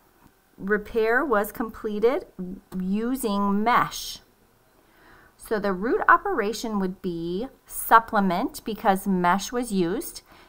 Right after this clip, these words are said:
If mesh wasn't used, our root operation would be repair. So we're gonna go to supplement,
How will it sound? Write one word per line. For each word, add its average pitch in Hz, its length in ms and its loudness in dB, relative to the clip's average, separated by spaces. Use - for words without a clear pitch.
If 196 160 -6
mesh 196 340 4
wasn't 269 400 4
used, 180 540 -2
our 175 220 6
root 165 280 -2
operation 175 600 -2
would 165 140 -8
be 156 140 -4
repair. 156 640 -4
So - 140 -4
we're 208 140 0
gonna 294 180 0
go 262 160 2
to 370 180 -2
supplement, 214 880 2